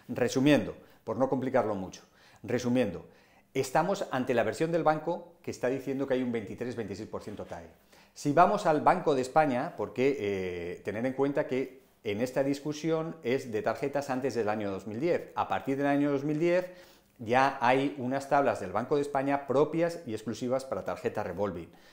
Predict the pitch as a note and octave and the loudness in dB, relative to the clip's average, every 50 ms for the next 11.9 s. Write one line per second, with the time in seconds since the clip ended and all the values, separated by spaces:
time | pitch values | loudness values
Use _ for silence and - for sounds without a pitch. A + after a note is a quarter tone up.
0 | - _ - - F2 F#2+ G2 G2+ A#2 A#2 - - A2+ - - G#2 - G#2+ G2+ A2 | -20 _ -12 -8 -6 -6 -4 -2 -2 -2 -2 -4 -6 -6 -8 -10 -10 -6 -4 -2
1 | A2 G#2 G2 G#2 G2 A2+ A#2 B2+ C3 B2+ - F#2 F2 F#2 G2 G2 G2 F#2+ G2 G2 | -2 -2 -4 -4 -2 0 0 0 -2 -2 -4 -6 -6 -6 -6 -6 -6 -6 -6 -4
2 | F#2+ A#2 A2+ A#2 A#2+ B2+ B2 D3+ D3+ - - F#2 F#2 G2+ G#2 A#2 A2+ - F#2 F2 | -2 0 2 4 4 2 2 0 -2 -2 -4 -8 -4 -2 -2 -2 -2 -4 -6 -8
3 | F2 F#2+ - - E2 - C#3 D3 C#3+ - - - - _ _ - - - - _ | -10 -12 -14 -12 -6 -2 -2 -2 -2 -4 -8 -12 -16 _ _ -20 -20 -20 -20 _
4 | _ - - A#2 A2 - F2 - - G2 G#2 G2+ G#2 G#2+ A2 G#2 A#2 B2+ B2 B2 | _ -6 -4 -4 -2 -2 -4 -6 -4 -4 -2 -2 -2 -2 -2 -2 0 0 0 2
5 | C3+ C#3+ D#3 D3+ - - A2 G2+ F#2 G2 F#2+ G#2 A#2+ B2 - - - - G2+ G#2 | 2 2 2 2 -2 -6 -8 -6 -4 -4 -4 -4 -4 -6 -8 -10 -6 -4 -2 -2
6 | G#2 G2+ - - A2 G2+ G#2 A#2+ A#2 A2+ G2+ F#2 F2 F2 - - F#2+ - E2 D#2+ | -2 -2 -4 -4 -4 -2 -2 -2 -2 -4 -4 -6 -6 -8 -8 -10 -10 -10 -12 -14
7 | D#2+ E2 E2 D#2+ D#2+ E2 - _ _ - - - _ - D3+ D3 D#3+ E3 - E3+ | -14 -14 -14 -14 -16 -20 -20 _ _ -20 -20 -20 _ 0 2 4 4 4 4 4
8 | E3 E3 E3+ E3+ E3+ F3 F3 E3 E3+ F3 F#3 F#3+ F#3+ - - C#3 C3+ C#3 D3 D3 | 4 6 6 6 4 2 0 0 2 2 2 2 0 -4 -4 0 2 2 4 4
9 | D3+ D3+ D3+ C#3+ C#3 - D3 C#3 C#3+ C#3 - C#3 C3+ C3 C3+ C#3 C#3 C#3+ B2 G#2+ | 4 4 4 2 4 4 4 4 4 2 4 4 6 6 6 4 4 2 2 2
10 | A#2 B2 B2 C3 B2 - - B2+ B2 B2+ B2 - C3 A#2 - A#2+ A#2+ B2 B2 C3 | 0 0 0 -2 -4 -4 -4 -2 -2 -2 -2 -2 -4 -4 -4 -4 -6 -2 0 0
11 | A2 G2 G2 F#2 F2+ G2+ - - G2+ F#2+ F2 F#2+ A#2 D3+ F3 - - - | 2 2 0 -2 -4 -6 -8 -6 -6 -4 -4 -2 -2 -2 -2 -2 -6 -10